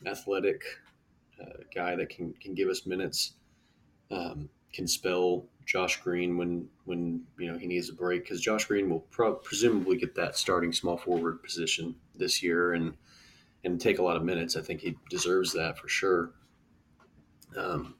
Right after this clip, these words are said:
I, I just really like what the Mavs have done tonight on draft night. I think it's really great. There's a lot to look forward to. Um, and I think that there's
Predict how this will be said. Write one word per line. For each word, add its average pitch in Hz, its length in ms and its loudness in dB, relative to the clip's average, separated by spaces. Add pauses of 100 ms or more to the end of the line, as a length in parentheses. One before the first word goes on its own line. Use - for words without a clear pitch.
(320)
I, 87 160 -6
I 110 40 -2
just 117 200 -2
really 120 240 6
like 87 320 4
what - 80 -2
the 85 80 -4
Mavs 82 300 4
have 82 120 -8
done 82 420 0
tonight 85 440 4
on 82 120 -2
draft - 360 2
night. - 120 -4
I 98 40 -4
think 98 160 2
it's - 200 -2
really 90 240 4
great. 87 460 4 (800)
There's - 160 -6
a 90 60 4
lot 147 140 6
to 143 40 6
look 147 140 6
forward 165 320 6
to. - 200 -2 (340)
Um, 87 440 0 (1800)
and 90 720 2
I 110 60 0
think 110 200 4
that - 120 -18
there's 95 340 6